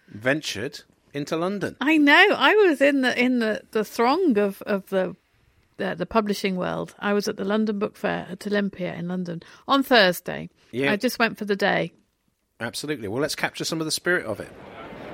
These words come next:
Speaker 2: Can you hear that? That isn't the hubbub of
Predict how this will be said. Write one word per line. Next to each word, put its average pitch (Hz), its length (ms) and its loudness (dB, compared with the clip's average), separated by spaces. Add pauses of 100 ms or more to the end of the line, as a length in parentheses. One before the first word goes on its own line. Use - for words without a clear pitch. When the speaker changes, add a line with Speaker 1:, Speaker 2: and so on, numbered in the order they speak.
(760)
Speaker 2:
Can 240 240 2
you 240 120 4
hear 254 240 6
that? 294 300 4 (760)
That 233 560 0 (840)
isn't 277 320 2 (140)
the 226 100 4
hubbub 208 420 4 (220)
of 185 260 4